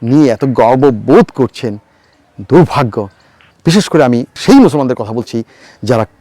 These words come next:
কট্টরবাদী, যে কঠোর মুসলমান যারা ছিল, নিষ্ঠুর মুসলমান, তারা কবি নজরুলকে প্রচণ্ড রকম তাকে তিরস্কার করতেন, ঘেন্নাও করতেন। আজ তাকে নিয়ে অনেক অনেক গর্ববোধ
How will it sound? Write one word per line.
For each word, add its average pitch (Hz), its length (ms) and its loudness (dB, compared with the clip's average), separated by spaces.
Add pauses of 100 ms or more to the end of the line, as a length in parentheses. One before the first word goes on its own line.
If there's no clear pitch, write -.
(120)
কট্টরবাদী, 131 760 0 (400)
যে 135 80 -6 (140)
কঠোর 208 420 2
মুসলমান 127 440 -6
যারা 107 180 -6
ছিল, 117 160 -12
নিষ্ঠুর 247 640 0
মুসলমান, 139 460 -4 (500)
তারা 113 200 0
কবি 120 220 0
নজরুলকে 117 560 0 (120)
প্রচণ্ড 208 580 2
রকম 123 360 0 (320)
তাকে 104 220 -8 (120)
তিরস্কার 175 460 2
করতেন, 135 400 -6 (420)
ঘেন্নাও 214 480 4
করতেন। 95 360 -12 (140)
আজ 117 460 -2 (100)
তাকে 123 240 -2
নিয়ে 104 200 -6 (160)
অনেক 151 340 -4
অনেক 107 200 -6
গর্ববোধ 104 420 -8